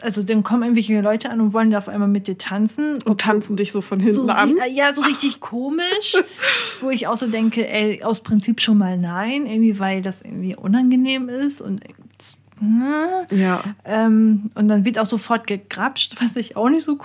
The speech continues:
Speaker 1: cool finde.
Speaker 2: Mhm.
Speaker 1: Auf der, an der Bar trauen sie sich alle nicht, irgendwie <laughs> was zu sagen und erst auf der Tanzfläche.
Speaker 2: Da finde ich's auch noch oft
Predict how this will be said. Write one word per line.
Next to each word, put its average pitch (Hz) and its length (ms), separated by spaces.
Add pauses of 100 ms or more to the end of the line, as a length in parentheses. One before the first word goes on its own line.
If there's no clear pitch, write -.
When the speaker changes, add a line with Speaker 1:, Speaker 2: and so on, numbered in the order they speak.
Speaker 1:
cool 294 180
finde. 311 380 (120)
Speaker 2:
Mhm. 240 200 (1000)
Speaker 1:
Auf 208 140
der, 208 220
an 202 100
der 202 100
Bar 208 500 (380)
trauen 202 280
sie 254 80
sich 247 240
alle 240 200
nicht, 269 260
irgendwie 233 240
<laughs> 202 80
was 240 240
zu 277 100
sagen 269 640
und 214 300
erst 208 220
auf 196 80
der 196 160
Tanzfläche. 277 500
Speaker 2:
Da - 40
finde 247 260
ich's - 180
auch 226 180
noch 269 200
oft - 480